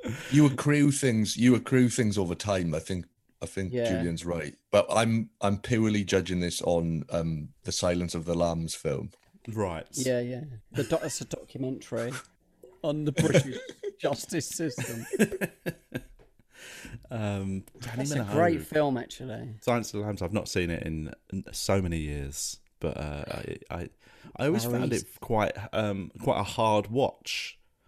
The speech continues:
Speaker 3: Do you know some films you feel like it's sort of not something you're just gonna go, "Oh, it's a Saturday, I'm gonna whack Silence of the Lambs on." You know what I mean? It's one of them things where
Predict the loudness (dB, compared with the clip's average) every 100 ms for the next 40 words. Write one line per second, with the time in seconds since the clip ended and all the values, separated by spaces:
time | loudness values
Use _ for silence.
0 | _ -2 -2 0 -2 0 2 2 -2 -4
1 | -4 -2 -2 -2 -6 _ _ -20 _ _
2 | -6 -2 0 2 2 2 0 0 -2 -2
3 | -2 -4 -4 -6 -4 -6 -6 -6 -8 -4
4 | -2 -2 -2 -2 0 0 -2 -4 -8 -8
5 | -8 -6 -6 -6 -6 -4 -4 -4 -4 -2
6 | -2 -4 -6 -6 -4 0 0 0 0 0
7 | 0 0 0 0 -2 -4